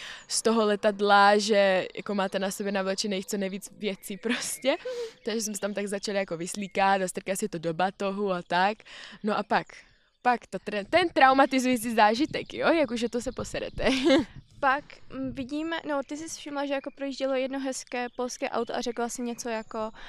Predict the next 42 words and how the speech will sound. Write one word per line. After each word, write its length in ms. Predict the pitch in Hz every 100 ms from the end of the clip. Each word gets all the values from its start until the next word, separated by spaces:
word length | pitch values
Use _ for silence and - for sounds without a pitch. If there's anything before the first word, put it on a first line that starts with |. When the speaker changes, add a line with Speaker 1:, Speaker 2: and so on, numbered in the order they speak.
| - - -
Speaker 2:
"O, 180 | 233 233
ti 100 | 262
by 80 | 302
nám 180 | 277 254
určitě 280 | - 269
zastavili, 480 | 254 247 254 233 226
kdybychom 360 | 214 226 226 233
vstupovali," 500 | - 220 233 220 220
ale 260 | 226 226
jelikož 340 | 240 240 247 254
jsem 100 | 262
se 120 | -
převlíkala, 640 | - 214 214 240 311 339 320
tak, 260 | - 254 233 - 254
eh, 380 | 240 233 240 247
jsme 180 | 233
jako 200 | 226 254
samozřejmě 500 | 240 233 240 233 233 -
nestopovali. 640 | 233 - 233 214 202 196 - - - - - - - -
A 300 | 240 240 240 233
tak 180 | 262 247
já 120 | 233
se 120 | 254
teda 200 | 240 214 -
obleču, 440 | 254 311 311 311
všechno 320 | - 262 269 269
a 100 | 247
najednou 300 | 254 277 302
vidíme, 360 | 277 285 294 285
že 100 | 285
to 100 | -
auto 320 | 269 269 294
udělalo 300 | 277 285 285
jako 180 | 277 285
takovou 240 | 285 311
otočku 640 | - 233 247 - - 320 466 _ -
a 80 | 262
vrací 320 | 254 262 277
se 140 | 254 262
k 80 |
nám 280 | 220 190 247 403 _ - - _ -
a 440 | 240 233 233 220